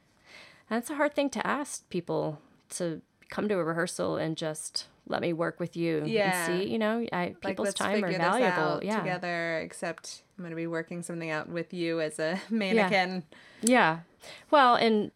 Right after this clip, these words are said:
Speaker 1: and them doing the same thing too.
Speaker 2: Mm-hmm. So do you consider yourself a professional dancer?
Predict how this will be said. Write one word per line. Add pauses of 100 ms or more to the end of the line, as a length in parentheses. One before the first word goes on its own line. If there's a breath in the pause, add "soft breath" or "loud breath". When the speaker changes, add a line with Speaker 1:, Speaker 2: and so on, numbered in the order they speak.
Speaker 1:
and
them
doing
the
same
thing
too.
Speaker 2:
Mm-hmm.
So
do
you
consider
yourself
a
professional
dancer?